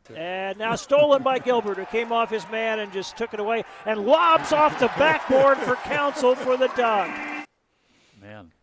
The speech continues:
Speaker 1: Very, as you,
Speaker 2: <laughs>
Speaker 1: as you said at the time, just such an unselfish
Speaker 2: Oh.
Speaker 1: play, 'cause he had a wide open layup, nobody around him, and he threw it up there for Ricky to throw one down with both
Speaker 2: Well,
Speaker 1: hands.
Speaker 2: and you're looking at Gilbert, who's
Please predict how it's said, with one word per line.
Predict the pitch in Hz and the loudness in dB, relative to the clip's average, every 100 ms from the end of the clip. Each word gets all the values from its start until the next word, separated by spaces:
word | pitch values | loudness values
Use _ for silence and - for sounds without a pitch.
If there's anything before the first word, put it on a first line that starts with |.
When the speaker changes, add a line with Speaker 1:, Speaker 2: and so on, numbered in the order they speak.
| _ | _
Speaker 1:
Very, | 143 170 156 | -6 -6 -6
as | 147 | -6
you, | - | -4
Speaker 2:
<laughs> | 180 - | -4 -4
Speaker 1:
as | 170 156 | -8 -10
you | 170 | -10
said | 214 233 | -8 -8
at | 196 | -8
the | 160 | -12
time, | 170 165 139 | -12 -12 -12
just | 170 - | -12 -10
such | 196 180 160 | -10 -10 -14
an | 131 | -14
unselfish | 165 175 - - 170 165 139 | -14 -14 -12 -8 -8 -8 -8
Speaker 2:
Oh. | 139 120 | -8 -8
Speaker 1:
play, | 95 165 165 131 131 135 | -8 -6 -6 -6 -10 -12
'cause | 151 135 | -14 -12
he | 156 147 | -12 -10
had | 165 170 | -8 -8
a | 143 _ | -10 _
wide | 151 165 175 | -8 -6 -6
open | 170 185 | -6 -8
layup, | 160 135 120 131 | -8 -8 -8 -10
nobody | 135 147 151 151 | -10 -8 -8 -8
around | 143 151 151 143 | -10 -10 -12 -14
him, | 120 123 _ _ _ _ | -16 -18 _ _ _ _
and | 120 131 | -16 -16
he | 131 | -16
threw | - 147 | -12 -10
it | 139 | -8
up | 135 | -10
there | - 139 | -10 -10
for | 131 139 | -12 -14
Ricky | 147 - 135 | -14 -14 -18
to | 117 | -18
throw | - 127 | -12 -10
one | 120 120 | -10 -12
down | 120 117 | -14 -14
with | 113 110 | -16 -14
both | 120 110 | -14 -12
Speaker 2:
Well, | 117 151 151 | -6 -6 -6
Speaker 1:
hands. | - | -12
Speaker 2:
and | 139 143 | -16 -12
you're | 139 | -10
looking | 170 135 | -10 -12
at | 117 | -16
Gilbert, | 104 135 156 104 98 | -14 -12 -12 -16 -16
who's | 113 110 - - | -18 -18 -20 -20